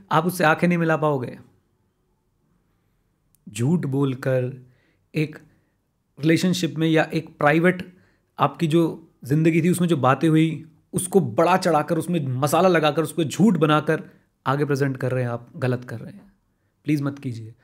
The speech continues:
और मैं आपको क्यों बता रहा हूँ, मैं आपको इसलिए, ये मैं आपसे इसलिए डिस्कस कर रहा हूँ, being a teacher, मुझे बहुत सारे ऐसे मैसेजेस आते हैं कि "सर," specially girls, "इसने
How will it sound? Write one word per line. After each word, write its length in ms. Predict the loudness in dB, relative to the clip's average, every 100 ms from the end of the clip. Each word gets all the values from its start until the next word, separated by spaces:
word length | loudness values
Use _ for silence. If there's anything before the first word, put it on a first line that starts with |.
| _
और 120 | -4 -2
मैं 120 | -2
आपको 180 | -4 -4
क्यों 180 | -2
बता 220 | 0 0 0
रहा 120 | 0
हूँ, 100 | -2
मैं 360 | -10 -20 -6 -4
आपको 200 | -4 -4
इसलिए, 380 | -4 2 2 4
ये 200 | 4 6
मैं 100 | 6
आपसे 300 | 4 4 2
इसलिए 200 | 4 4
डिस्कस 320 | 4 2 -6
कर 180 | -2 -2
रहा 140 | -2
हूँ, 160 | -4 -10 -20 _ _ _ _ _ -14
being 340 | -2 2 4
a 20 | 2
teacher, 400 | 0 -2 -2 -2 -8 -12
मुझे 240 | -8 -2
बहुत 400 | -2 -2 -2 -4
सारे 160 | -2 -2
ऐसे 160 | -2 -4
मैसेजेस 600 | -4 -6 -6 -4 -2 -2
आते 240 | -2 -4
हैं 240 | -6 -6
कि 120 | -8 -6
"सर," 280 | -4 -6 -10 _ _ _ _ _ _ _ _ _
specially 480 | -8 -2 -2 -2 0
girls, 480 | 2 2 0 -6 -16 _ _ _ _ _ _ _ _ -8
"इसने 640 | -8 -2 0 2 0 -4